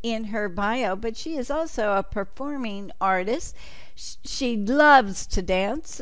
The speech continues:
She goes out in nature and literally feels and talks to the fairies. This is so neat. I also want to show you that she wrote the book, The Fairy Code, and she's also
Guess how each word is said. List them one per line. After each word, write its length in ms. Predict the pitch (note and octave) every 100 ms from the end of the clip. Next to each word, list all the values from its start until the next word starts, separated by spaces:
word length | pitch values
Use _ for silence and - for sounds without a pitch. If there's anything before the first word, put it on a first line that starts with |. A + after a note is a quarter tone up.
| -
She 240 | - C4+
goes 300 | A3 A#3+ A3+
out 260 | B3+ A3+ -
in 180 | G#3 G3+
nature 680 | G#3+ B3 C4+ - A3+ A3+ C#4+ -
and 260 | G#3 G#3 G#3 - - -
literally 1080 | A#3 C4+ D#4 E4+ E4 C4 G#3 E3 D#3+ G3 A#3 - - - - - -
feels 540 | B3+ B3 B3 A#3+ - -
and 180 | G#3+ G3+
talks 440 | G#3+ G3+ - -
to 160 | - F3+
the 100 | D#3+
fairies. 640 | - E3+ D#3+ D#3+ D#3+ -
This 380 | G3 A#3 C#4+ - -
is 240 | G#3 F#3
so 480 | - - - A3 A3+
neat. 340 | A3+ G#3+ F3 - - -
I 60 | -
also 260 | D4 - B3
want 180 | A3
to 60 | G#3+
show 280 | - - G#3
you 240 | G3+ F#3+
that 320 | E3+ F3 D#3 -
she 160 | A#3
wrote 260 | G#3+ G#3 -
the 60 |
book, 420 | D#3 D#3+ G3 F3 - - - -
The 100 | F#3+
Fairy 460 | - A#3 A#3 A#3
Code, 460 | G3 F#3+ E3 D#3+ G3 - - - - - -
and 440 | C4+ E4 F#3 -
she's 460 | A3 - B3 A3+ -
also 580 | - D#4+ F#4+ - F#3 F3+